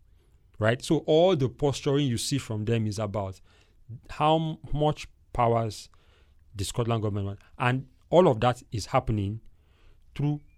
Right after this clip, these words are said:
political means, through peaceful means. Hmm? But this new dimension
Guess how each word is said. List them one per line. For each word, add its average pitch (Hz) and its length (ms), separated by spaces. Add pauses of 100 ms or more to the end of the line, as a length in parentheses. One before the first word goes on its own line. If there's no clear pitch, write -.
(220)
political 143 460
means, 110 300 (180)
through 165 120
peaceful 139 380
means. 98 380 (240)
Hmm? 156 180 (580)
But 135 320
this - 260
new 143 200
dimension 110 720